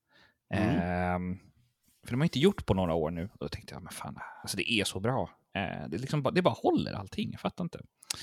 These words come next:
Speaker 1: Mm.
Speaker 2: Eh, så inte ny på det sättet, men liksom återupptäckt.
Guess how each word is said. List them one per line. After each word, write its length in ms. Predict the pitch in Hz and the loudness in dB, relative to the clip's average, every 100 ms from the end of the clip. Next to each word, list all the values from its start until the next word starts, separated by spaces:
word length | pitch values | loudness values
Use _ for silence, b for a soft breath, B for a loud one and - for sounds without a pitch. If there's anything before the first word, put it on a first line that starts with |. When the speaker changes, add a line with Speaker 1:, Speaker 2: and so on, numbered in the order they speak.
| B | B
Speaker 1:
Mm. 760 | 117 123 170 - - 120 123 123 | 0 2 2 -2 0 4 6 6
Speaker 2:
Eh, 40 | 120 | 4
så 140 | - 156 | 2 0
inte 180 | 156 165 | 2 2
ny 340 | 165 139 117 | 6 6 4
på 140 | - | 4
det 160 | 135 113 | 4 6
sättet, 300 | - - - | 4 -2 -4
men 180 | 101 98 | 2 2
liksom 380 | 98 - 82 92 _ _ _ - | 2 -2 -6 -8 _ _ _ 4
återupptäckt. 920 | 113 - 98 - 107 - - - | 4 4 -2 0 -2 -2 -8 -10